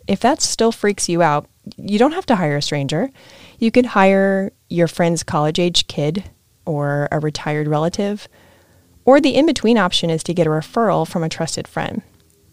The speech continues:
I remember when I first had the thought of hiring a housekeeper, we were hustling to get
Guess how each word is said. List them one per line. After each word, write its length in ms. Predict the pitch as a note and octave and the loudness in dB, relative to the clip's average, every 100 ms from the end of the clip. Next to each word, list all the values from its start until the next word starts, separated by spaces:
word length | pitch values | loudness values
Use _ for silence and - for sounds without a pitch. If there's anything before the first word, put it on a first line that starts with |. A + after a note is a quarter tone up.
| _ _ _ - _ _ - - | _ _ _ -20 _ _ -8 -6
I 100 | - | 0
remember 300 | F#3+ F#3+ F3 | 2 4 4
when 380 | E3+ E3 E3 E3 - - - - _ _ - | 2 2 0 -2 -6 -20 -20 -20 _ _ -2
I 80 | |
first 320 | F3+ - F#3 - | 0 4 2 2
had 140 | F#3 | -2
the 80 | E3 | -2
thought 240 | - E3 | 0 0
of 80 | F3 | 0
hiring 320 | - F#3 G3 | 2 2 4
a 40 | G#3 | 2
housekeeper, 640 | G3 - G#3+ - A#3+ C4 | 2 0 -4 2 2 2
we 180 | G3 F#3+ | 2 0
were 360 | F3 E3+ E3 E3 | 4 4 4 2
hustling 440 | F3+ G#3+ - C4 | 2 0 2 0
to 60 | C4 | 2
get 260 | G#3 F3+ | 0 -2